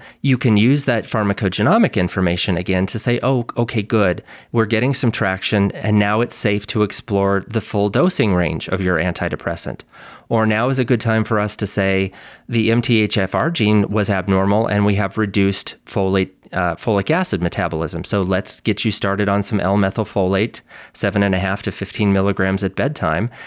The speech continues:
just to give your brain what it needs to start to produce some of those calm down, feel good chemicals that we talked about." So it's a really good time to see if you've gotten response. And the idea here, Sophia, is to make sure that either you're going to optimize dosing or you're going to add something on, depending upon what symptoms have left to resolve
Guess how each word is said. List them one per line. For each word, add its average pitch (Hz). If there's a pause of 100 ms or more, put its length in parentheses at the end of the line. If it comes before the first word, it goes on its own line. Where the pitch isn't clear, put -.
(180)
just 117
to 120
give 110
your 113
brain 113
what 117
it 117
needs 117
to 117
start 113
to 107
produce 120
some 101
of 92
those 92
calm 98
down, 90
feel 101
good 92
chemicals 90
that -
we 92
talked 87
about." 78 (440)
So 160
it's 143
a 143
really 170
good 131
time 110
to 113
see 120
if 120
you've 120
gotten 101
response. 90 (320)
And 120
the 123
idea 131
here, 110
Sophia, 101
is 104
to 113
make 110
sure 107
that 95
either 107
you're 98
going 98
to -
optimize 101
dosing 135
or 101
you're 95
going 98
to 95
add 101
something 117
on, 107
depending 113
upon 104
what 104
symptoms 107
have 98
left 98
to -
resolve 87